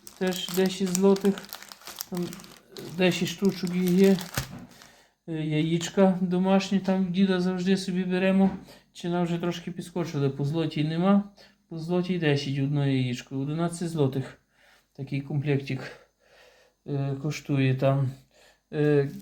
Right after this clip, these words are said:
кріп собі взяли, такий пучок у нас, три злотих. Ну, ще два перчики взяли за чотири дев'яносто з чим-то до маркета заїжджали, біля нас тут маркет відкритий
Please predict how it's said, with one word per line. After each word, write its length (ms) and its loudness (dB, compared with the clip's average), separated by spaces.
кріп 280 0
собі 320 2
взяли, 340 6
такий 300 -2
пучок 440 0
у 40 -2
нас, 460 -2
три 220 0
злотих. 760 2
Ну, 100 -6
ще 300 -2
два 240 4
перчики 680 0
взяли 420 4
за 140 -4
чотири 440 -4
дев'яносто 580 2
з 60 -8
чим-то 420 -4
до 100 -6
маркета 480 -4
заїжджали, 460 -4
біля 260 -4
нас 200 -4
тут 180 -10
маркет 380 -6
відкритий 680 2